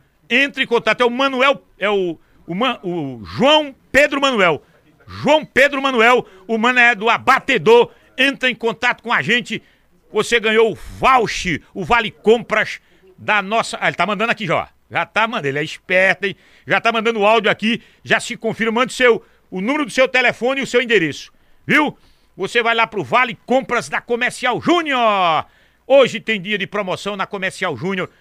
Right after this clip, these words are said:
do nosso amigo Júnior, do Rodrigo, do,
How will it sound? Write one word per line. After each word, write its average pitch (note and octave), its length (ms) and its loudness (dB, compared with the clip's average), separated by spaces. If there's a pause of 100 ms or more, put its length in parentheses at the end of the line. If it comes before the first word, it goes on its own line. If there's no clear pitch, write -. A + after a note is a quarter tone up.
(140)
do D#3+ 100 -8
nosso F#3+ 240 -2
amigo F#3 240 -2
Júnior, F#3 400 0 (300)
do F#3 300 -2
Rodrigo, F3 680 -2 (300)
do, F#3+ 640 0